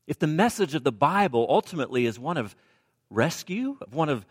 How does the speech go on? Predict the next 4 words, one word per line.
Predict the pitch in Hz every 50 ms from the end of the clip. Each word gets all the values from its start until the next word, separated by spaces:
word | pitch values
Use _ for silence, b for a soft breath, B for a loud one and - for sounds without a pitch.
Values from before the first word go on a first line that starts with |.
| _
salvation, | - - - - 143 127 120 95 107 104 120 127 - - 196 220 240 240 - _ _ _ _ _ _ _ _ _ _ _ _ _ _ _ _ _ _ _ _ _ _ _ _ _ _ _ _ _ _ _ -
then | 147 156
it | 180 185 -
would | 160 160 170 156 139 135